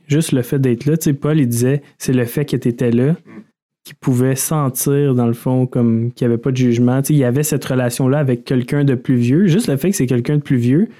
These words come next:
Speaker 1: tu te sens aimé. Tu te sens comme apprécié quand que, normalement, mettons, ben, peut-être que cette personne-là s'intéresserait même pas dans la vie de tous les jours à toi, mais là, tout d'un coup, elle s'intéresse à toi. Fait que je me dis, même si on n'a même pas quelque chose à enseigner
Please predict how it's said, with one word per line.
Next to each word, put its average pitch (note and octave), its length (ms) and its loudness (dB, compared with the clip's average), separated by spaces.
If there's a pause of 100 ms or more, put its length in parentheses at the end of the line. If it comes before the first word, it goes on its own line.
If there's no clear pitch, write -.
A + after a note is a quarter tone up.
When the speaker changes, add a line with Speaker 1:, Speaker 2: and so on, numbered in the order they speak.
(120)
Speaker 1:
tu - 120 -16
te - 40 -8
sens D3+ 120 -2
aimé. C#3 340 0 (260)
Tu - 120 -20
te - 60 -10
sens D3 180 -2
comme C#3 160 0
apprécié C#3 680 0 (100)
quand C3 240 0
que, B2+ 260 0
normalement, C3 540 2
mettons, C3 300 0
ben, A#2+ 180 2
peut-être C3+ 280 -4
que C3+ 80 -2
cette B2+ 200 -2
personne-là C3+ 420 0
s'intéresserait B2+ 560 0
même C#3 260 2
pas D3 140 0
dans C3+ 140 0
la B2 140 2
vie B2 120 0
de C3+ 40 -8
tous - 120 -2
les B2+ 120 2
jours B2 260 0
à A#2+ 80 0
toi, C3 260 0 (400)
mais B2+ 80 2
là, C3+ 120 2
tout C#3 140 -2
d'un B2+ 220 0
coup, C#3+ 260 0 (280)
elle C3+ 140 -2
s'intéresse C3+ 520 -2
à A#2+ 80 -2
toi. D#3 180 -2
Fait B2+ 200 -2
que - 40 -20 (380)
je - 120 -8
me C3 80 2
dis, C3+ 120 2
même E3 260 2
si D3 240 0
on C3 140 2
n'a B2+ 120 4
même C3+ 220 2
pas D3+ 320 0 (540)
quelque C3+ 200 -2
chose D3 300 2
à C3 60 0
enseigner B2+ 680 2